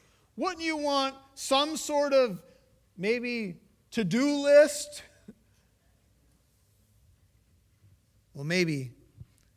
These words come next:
it's implied because Daniel says, "Therefore, O king, may my advice be pleasing to you. Accept what I'm gonna say. Break away now from your sins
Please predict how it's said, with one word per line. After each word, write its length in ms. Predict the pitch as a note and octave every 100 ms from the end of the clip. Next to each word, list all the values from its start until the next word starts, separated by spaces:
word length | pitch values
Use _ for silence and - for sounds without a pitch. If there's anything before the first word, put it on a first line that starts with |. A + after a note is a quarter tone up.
| _ _ -
it's 200 | D#3 D#3
implied 520 | C#3 - F3 D3 C#3
because 520 | D3 D#3+ D3 - - _ _ _ _ _ _ -
Daniel 380 | B2+ F3+ G3+ F#3
says, 320 | E3+ F3 D3+
"Therefore, 500 | D#3 F#3+ F3+ G3+ F#3
O 140 | F3 E3
king, 560 | - F#3 F3 D3+ D3+ -
may 180 | D#3 D#3+
my 220 | D#3+ E3+
advice 460 | E3 C#3 E3+ F3+ -
be 180 | F#3 E3+
pleasing 420 | G#3 G#3+ G#3 A3
to 120 | -
you. 340 | G3+ G3+ G#3 A3+ - _ _ _ _ _
Accept 420 | C#3 - F#3 F3+ G3
what 80 |
I'm 140 | F3+ F3
gonna 160 | E3
say. 360 | D#3 F3 B2+ G#2 - _ _ _ _ _ _ - - -
Break 420 | C3+ D3 F#3+ A3+
away 380 | A#3+ A3+ A3 A3
now 300 | G3+ G3 G3
from 260 | F#3+ F#3 E3+
your 160 | E3
sins 880 | D#3 - F3 D3+ A2 G#2 G#2 -